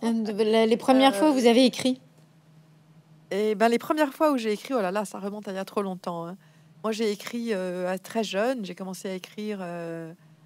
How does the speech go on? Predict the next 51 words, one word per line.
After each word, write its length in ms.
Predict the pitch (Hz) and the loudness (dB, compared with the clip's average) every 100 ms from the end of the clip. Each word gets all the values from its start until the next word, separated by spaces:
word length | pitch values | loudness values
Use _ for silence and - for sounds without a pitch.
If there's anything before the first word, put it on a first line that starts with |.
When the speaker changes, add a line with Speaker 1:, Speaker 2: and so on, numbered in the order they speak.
| _ _ | _ _
Speaker 2:
j'ai 140 | - 180 | -10 -8
écrit 240 | 180 220 | -6 -6
des 80 | 196 | -4
romans, 560 | 180 180 196 226 220 214 | -2 -2 0 -2 -2 -2
euh, 460 | 175 175 175 170 | -4 -6 -10 -12
je 80 | 170 | -16
sais 160 | 170 170 | -18 -20
plus, 280 | - 165 185 | -18 -8 -6
à 60 | |
douze 280 | 170 196 180 | -6 -6 -6
ans, 160 | 185 202 | -6 -6
à 60 | |
treize 300 | 190 190 175 | -6 -8 -10
ans, 60 | 190 | -10
à 80 | 185 | -10
quatorze 380 | 180 180 175 | -12 -10 -8
ans, 140 | 208 277 _ _ _ _ _ | -8 -8 _ _ _ _ _
euh, 200 | 180 185 | -10 -8
probablement 600 | 180 220 202 190 202 208 226 | -6 -2 -2 -2 -4 0 2
abominablement 720 | 190 226 226 202 190 185 185 | 2 0 -2 -4 -4 -6 -10
cliché. 580 | - 185 - - 285 392 _ _ _ _ _ _ _ _ _ _ _ _ - | -10 -12 -8 -6 -8 -10 _ _ _ _ _ _ _ _ _ _ _ _ -12
Parce 140 | 190 | -8
que 100 | 247 | -6
je 80 | - | -4
crois 180 | - 302 | 2 2
aussi 220 | 262 311 | 0 -6
que 60 | |
pour 160 | - 226 | -6 -6
écrire, 280 | 220 - 254 | -6 -8 -10
il 80 | 226 | -10
faut 120 | 214 | -8
quand 120 | 202 | -8
même 140 | 220 | -6
une 100 | 208 | -6
part 160 | 196 202 | -6 -6
d'expérience 680 | 190 - 196 185 185 240 - | -8 -12 -12 -10 -10 -14 -16
que 100 | - | -18
j'avais 640 | 185 180 180 185 180 - 196 | -14 -14 -14 -14 -18 -20 -18
quand 80 | 190 | -12
même 160 | 180 | -10
pas 160 | 180 214 | 0 2
à 60 | 185 | 2
l'époque. 400 | 185 214 262 - _ _ _ - | 0 -2 -2 -6 _ _ _ -18
Donc, 100 | 185 | -12
c'était 220 | 180 175 | -10 -12
très 220 | - 196 | -6 -6
inspiré 380 | 180 - 185 190 | -6 -8 -6 -6
de 40 | 175 | -4
mes 80 | |
lectures. 520 | 175 185 - 277 320 - _ _ _ _ | -6 -8 -8 -6 -6 -8 _ _ _ _
Mais, 240 | 202 247 | -4 -4